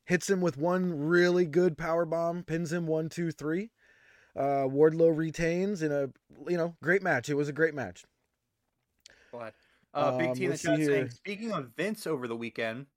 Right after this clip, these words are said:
Speaker 2: he ripped a guy a new a-hole pulling out of the W W E headquarters. I don't know if you read about that.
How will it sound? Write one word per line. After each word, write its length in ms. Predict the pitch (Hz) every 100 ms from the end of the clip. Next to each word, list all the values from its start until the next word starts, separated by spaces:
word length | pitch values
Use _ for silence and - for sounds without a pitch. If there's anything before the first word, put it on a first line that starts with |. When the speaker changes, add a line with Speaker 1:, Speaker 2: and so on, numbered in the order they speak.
| _ _ _ _ _ _ _ -
Speaker 2:
he 140 | 143
ripped 280 | 143 185 -
a 80 | 147
guy 280 | 135 139 147
a 200 | 135 120
new 260 | 123 160 156
a-hole 480 | 147 156 135 113 113
pulling 380 | - 147 160
out 180 | 131 143
of 80 | 139
the 60 | 127
W 160 | 127
W 180 | 131 127
E 40 | 117
headquarters. 520 | 139 143 127 107 107
I 60 |
don't 160 | 117 151
know 80 | 160
if 120 | 160
you 100 | 139
read 200 | 131 170
about 300 | 131 113 110
that. 320 | 113 113 -